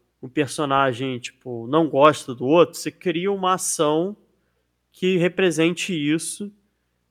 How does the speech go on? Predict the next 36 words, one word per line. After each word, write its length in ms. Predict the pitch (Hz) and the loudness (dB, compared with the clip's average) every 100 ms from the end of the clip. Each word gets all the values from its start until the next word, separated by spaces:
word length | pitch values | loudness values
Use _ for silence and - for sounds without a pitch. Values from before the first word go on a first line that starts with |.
| _ - | _ -6
e 380 | 160 175 185 180 | -4 -2 -2 -2
em 120 | 180 | 2
vez 200 | 170 180 | 4 4
de 80 | 196 | 2
botar 480 | 185 190 185 175 175 | 0 2 6 6 6
ele 140 | 180 | 2
falando, 380 | - 180 156 123 | 0 0 0 -4
"Pô, 240 | - 160 | 0 2
eu 100 | 131 | 2
não 160 | 147 170 | 0 -2
gosto 540 | 135 151 156 - 143 | -2 -4 -4 -10 -10
do, 240 | 151 151 151 | -6 -6 -4
daquele 320 | 139 160 160 | -6 -4 -6
cara." 420 | 160 139 110 - _ _ _ _ _ _ _ _ _ 127 | 2 2 2 -4 _ _ _ _ _ _ _ _ _ -4
É, 520 | 127 123 123 123 131 | 0 2 2 0 -2
isso, 360 | 185 233 - 262 | -6 -6 -4 -4
tipo, 360 | - 202 170 | -4 0 2
em 60 | 139 | 2
diretores, 680 | 139 165 147 - 156 151 135 | 4 4 4 4 2 2 -2
tipo, 640 | - - 135 123 117 110 - _ - | -12 -16 -10 -6 -6 -8 -16 _ -20
do 200 | 143 143 | -14 -6
cinema 560 | - 160 135 123 123 | -4 0 2 2 2
mudo 560 | 127 143 135 120 117 123 | 2 2 2 0 -2 -2
é 80 | 156 | -2
muito 360 | 160 180 202 | -2 -6 -6
forte, 480 | - 127 147 226 - | -14 -8 -6 -8 -12
né? 60 | 127 | -16
Porque 180 | - 135 | -10 -8
eles 80 | |
não 120 | 135 131 | -8 -10
tinham 220 | - 147 | -4 -4
esse 160 | - | -4
recurso 420 | 127 127 127 - 123 | -8 -6 -10 -8 -4
da, 360 | 123 120 120 | -2 -2 -4
da 220 | 123 135 120 | -8 -8 -4
voz. 440 | 117 135 196 | 0 0 0